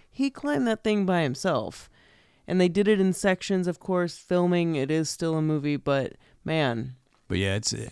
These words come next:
Speaker 2: I, I mean,
Speaker 1: It's really cool.
Speaker 2: uh, and, and John Boorman said, like, the actors were dedicated, like, nobody backed down from any challenge. Like, and he, he kinda told them, "This is gonna be rough." This, and he, he even said that when he was picking the crew and the, the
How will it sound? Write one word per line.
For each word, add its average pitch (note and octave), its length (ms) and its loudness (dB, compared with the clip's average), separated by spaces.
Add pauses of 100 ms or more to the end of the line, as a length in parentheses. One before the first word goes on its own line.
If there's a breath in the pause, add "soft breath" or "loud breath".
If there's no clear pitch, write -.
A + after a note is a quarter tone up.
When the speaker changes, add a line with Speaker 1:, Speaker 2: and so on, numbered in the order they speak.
Speaker 2:
I, A2+ 160 2
I B2+ 40 2
mean, B2+ 180 8
Speaker 1:
It's A#2 40 8
really F3 200 4
cool. D3 360 -2
Speaker 2:
uh, G#2+ 40 0 (180)
and, G2+ 240 -2
and A2 140 0
John C3+ 280 4
Boorman C3 240 4
said, A2+ 200 0
like, F#2 180 -4
the F#2 80 -6
actors G#2 380 -2
were G2 80 -4
dedicated, F#2 520 -6
like, E2+ 140 -10
nobody G2 840 0 (100)
backed G2 320 -2
down F#2 280 -4
from F#2 220 -8
any F#2 180 -4
challenge. F2+ 520 -4
Like, F#2 160 -4
and G2 100 0
he, C3 220 6
he A#2 220 2 (120)
kinda B2 240 2
told A2 240 -2
them, G2 120 -2
"This G2 140 -2
is G#2 120 -4
gonna G2+ 180 -4
be F#2+ 100 -4
rough." F2+ 360 -6
This, G2 180 -4
and A2 220 -2
he, C3 280 2
he C3 120 -2
even A#2 300 2
said G#2 320 -2
that G2 180 -6 (100)
when A#2 220 -2
he G#2+ 160 -2
was G2 140 -4
picking G2+ 480 -6
the F2+ 100 -6
crew F#2+ 380 -4
and F2 200 -6
the, F2 60 -8
the F2+ 520 -12